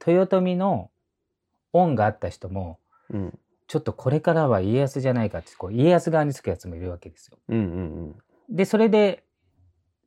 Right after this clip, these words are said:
Speaker 1: それが大きくなって広がったのが関ヶ原の戦いっていうね、
Speaker 2: はい、はい。
Speaker 1: 起きるわけですよ。
Speaker 2: はい。
Speaker 1: 家康と、まあ、石田三成ですけど、
Speaker 2: うん。
Speaker 1: 本当の西軍の大将は毛利輝元。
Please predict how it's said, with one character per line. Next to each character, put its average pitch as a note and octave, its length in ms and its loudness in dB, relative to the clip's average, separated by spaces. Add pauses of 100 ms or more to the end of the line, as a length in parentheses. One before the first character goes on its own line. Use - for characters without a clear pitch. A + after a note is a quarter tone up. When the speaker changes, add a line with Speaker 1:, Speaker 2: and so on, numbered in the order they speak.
(120)
Speaker 1:
そ F3 140 0
れ F3+ 80 4
が E3+ 120 6
大 F3 140 6
き - 100 -16
く C#3 100 0
な B2+ 80 2
っ A2 60 -2
て A#2+ 80 -2
広 C3 240 -2
が C3+ 80 0
っ B2+ 60 -4
た D3 100 -4
の C3 100 -2
が G#2+ 80 -4
関 D3 320 -2
ヶ F#3+ 120 4
原 B2+ 180 -4
の F2+ 100 -12
戦 G2 220 -10 (160)
い F2 40 -12
っ - 20 -18
て - 140 -20
い F#2+ 100 -20
う A#2 40 -18
ね、 C#3 100 -14
Speaker 2:
は - 280 -2
い、 D#2+ 180 -8
は G2+ 200 -4
い。 - 80 -6
Speaker 1:
起 C#3 80 2
き C3+ 120 2
る G#2 60 2
わ F2 80 -6
け E2+ 100 -14
で - 80 -20
す - 100 -20
よ。 - 80 -20 (140)
Speaker 2:
は G2+ 180 -2
い。 - 160 -6 (380)
Speaker 1:
家 D3 160 6
康 C#3+ 320 2
と、 D#3 280 4
ま C#3 180 4
あ、 A#2 80 -2 (360)
石 C#3+ 220 0
田 D3+ 100 4
三 C#3 140 2
成 A#2 280 -2
で F2 120 -14
す - 100 -20
け F#2 100 -12
ど、 F2+ 220 -8 (140)
Speaker 2:
う A#2+ 60 -2
ん。 G2 280 -2 (320)
Speaker 1:
本 G#3+ 240 2
当 G3+ 140 -2
の G3+ 340 -2
西 D3+ 280 0
軍 C#3 160 -4
の C3+ 80 -4
大 C3+ 200 -2
将 A#2+ 160 -4
は B2+ 120 2
毛 B2+ 200 2
利 G2 120 -4
輝 G#2 180 -8
元。 - 280 -14